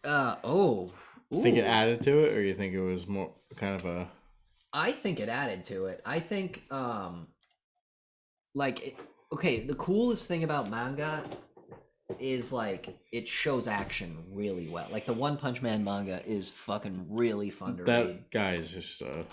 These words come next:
Speaker 2: his
Speaker 1: Yeah.
Speaker 2: Marvel Comics, like, drawings and everything of Spider-Man shit are ridiculous.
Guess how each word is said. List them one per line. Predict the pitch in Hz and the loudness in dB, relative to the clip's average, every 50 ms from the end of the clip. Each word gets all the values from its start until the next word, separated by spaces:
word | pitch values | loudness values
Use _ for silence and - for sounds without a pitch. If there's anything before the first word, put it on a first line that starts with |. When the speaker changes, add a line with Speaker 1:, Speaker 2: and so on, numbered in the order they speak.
| - - - - - - | -16 -20 -18 -18 -16 -10
Speaker 2:
his | - 117 117 131 131 117 - | -4 2 6 6 8 6 6
Speaker 1:
Yeah. | - - | 4 4
Speaker 2:
Marvel | 107 104 107 107 104 104 95 | 6 6 6 6 6 4 -2
Comics, | - 104 98 98 101 104 107 107 - - - | -2 0 0 0 0 0 0 -2 0 0 2
like, | 107 98 95 95 92 - - - - _ _ _ _ _ - | 2 2 2 0 -2 -6 -12 -20 -20 _ _ _ _ _ -2
drawings | - 110 104 104 107 107 107 98 107 | 0 2 2 4 2 2 0 0 0
and | 107 | 0
everything | 104 98 104 110 110 101 | 0 0 0 -2 0 0
of | 92 90 | -2 -2
Spider-Man | - - 95 92 95 95 98 98 98 98 | -4 -2 0 0 0 0 0 -2 -2 -4
shit | 95 - - 101 92 90 | -4 -4 -4 -4 -4 -4
are | - | -4
ridiculous. | 73 76 80 80 85 82 - - - - 113 - - - 113 104 - - | -6 -6 -8 -6 -8 -8 -8 -8 -10 -10 -10 -10 -8 -6 -6 -6 -8 -10